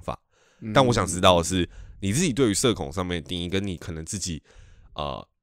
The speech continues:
Speaker 1: 遇到相对的一些情形，跟我觉得可以，也可以
Speaker 2: 嗯。
Speaker 1: 跟你觉得你是不是社恐的人开始讲起。
Speaker 2: 好。
Speaker 1: 那或许我们中间讨论看看有没有哪一些东西是可能有新的东西出来，
Speaker 2: 我，我觉得
Speaker 1: 对，等等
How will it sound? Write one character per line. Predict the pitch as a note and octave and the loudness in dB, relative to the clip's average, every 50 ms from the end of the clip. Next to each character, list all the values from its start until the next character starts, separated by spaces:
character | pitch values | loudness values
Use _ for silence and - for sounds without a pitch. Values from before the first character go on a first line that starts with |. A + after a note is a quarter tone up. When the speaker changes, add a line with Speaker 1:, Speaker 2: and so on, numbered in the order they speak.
| _ _ _ _ _ _ - | _ _ _ _ _ _ 0
Speaker 1:
遇 | D3+ C#3+ A#2 | 2 2 2
到 | G#2 B2+ A#2+ A2+ G#2+ G2 F#2 | 4 4 4 4 4 4 2
相 | - - - B2+ A#2+ B2 A#2+ A#2+ A2+ | 0 0 0 0 0 0 -4 -6 -2
对 | - C#3 A#2+ G#2+ F#2 E2+ D#2+ | 2 4 4 4 4 2 -2
的 | - F#2 E2+ D#2+ D2+ | -4 -4 -4 -4 -4
一 | G2+ | -6
些 | F#2+ - - G2 F#2 F2+ F2+ | -6 -4 -2 -2 -2 -2 -2
情 | - - - F#2+ E2 F#2 | -2 -2 -2 -2 -2 -4
形， | G2 - G#2 D#2 - - | -4 -4 -4 -6 -4 -2
跟 | - A2+ A2+ A2 E2 - _ _ _ _ _ _ | 0 0 0 -2 -6 -20 _ _ _ _ _ _
我 | - A2 G2+ | -6 -4 0
觉 | - C3+ | 0 0
得 | C3 C#3+ C#3 | 0 0 -2
可 | - - C#3 | -2 0 -2
以， | A2 - E2 | -2 0 0
也 | F#2+ F#2 | -2 0
可 | - A#2 C3+ | 2 2 2
以 | B2 | 2
Speaker 2:
嗯。 | A#2 A2+ A2 G#2 G2 F#2 F#2 F2 - - - _ | 0 -2 -6 -6 -8 -10 -10 -12 -14 -18 -12 _
Speaker 1:
跟 | - A#2+ A2+ A2 A2+ A2+ F#2 - | 4 4 4 4 4 -2 -6 -6
你 | G#2+ G2 F2+ E2 | -6 -4 -4 -2
觉 | - - F2+ G#2+ | 0 4 4 4
得 | C#3+ D3+ | 4 4
你 | B2+ F#2 E2 | 0 0 -2
是 | - A2+ F#2+ | 0 -2 0
不 | |
是 | F2 G2+ | 0 0
社 | F2+ - - F#2+ | 0 4 4 2
恐 | E2 - E2 D2 | 2 2 -4 -8
的 | B1 A#1 | -8 -10
人 | C#2+ - | -10 -8
开 | - - - F2+ F#2 | -4 0 0 0 0
始 | - - D#2 | 0 -4 -10
讲 | - - F2 - - - - | -8 -4 -4 -4 -4 -4 -4
起。 | - - - C#2+ | -4 -4 -4 -6
Speaker 2:
好。 | - _ _ _ _ _ _ _ _ _ | -10 _ _ _ _ _ _ _ _ _
Speaker 1:
那 | - A#2+ A2 | 0 2 2
或 | G#2 - B2+ A#2+ | 4 6 4 4
许 | - F#2+ F#2 E2+ - _ - | 4 2 -4 -6 -6 _ -10
我 | F#2+ | -8
们 | F2+ F2 | -8 -4
中 | G2 G2+ G2+ | -4 -4 -4
间 | G2 G#2+ G#2 G2 | -2 -2 -2 0
讨 | - - D#2+ | -2 0 0
论 | F2 G2 F#2 | -2 -4 -4
看 | F#2 G#2 F2+ | -4 -6 -4
看 | F#2+ G2+ F2 D#2+ D2 - | -4 -4 -6 -6 -8 -8
有 | - E2+ | -8 -6
没 | D#2 F2 | -2 2
有 | F2+ F#2+ F#2+ | 2 2 4
哪 | F2+ F2 | 2 0
一 | E2 E2 | 2 2
些 | - E2+ | 2 2
东 | E2 E2+ E2+ | 2 0 -2
西 | F2 F2 | -2 -4
是 | D#2+ F2 F2+ F2 D#2+ | -4 -2 -2 -2 -2
可 | - - F2 | -4 -4 -6
能 | D2 D2 | -4 -4
有 | C#2 D#2 | -4 -4
新 | - - - F2 | -4 -4 -6 -4
的 | E2 D#2 | -4 -4
东 | B1+ C#2 C#2 D2+ | -4 -4 -6 -4
西 | F#2+ G2+ G#2 | -4 -4 -4
出 | G#2 - D3+ | -4 -4 -4
来， | - | -4
Speaker 2:
我， | G#2 G2+ G2+ | -4 -4 -4
我 | G2 | -4
觉 | |
得 | - A2+ A2+ G#2+ | -4 -4 -4 -2
Speaker 1:
对， | G#2 G2+ G2 F#2 F#2 G#2+ | -2 -2 -4 -6 -8 -10
等 | - - - | -12 -12 -14
等 | - - | -14 -16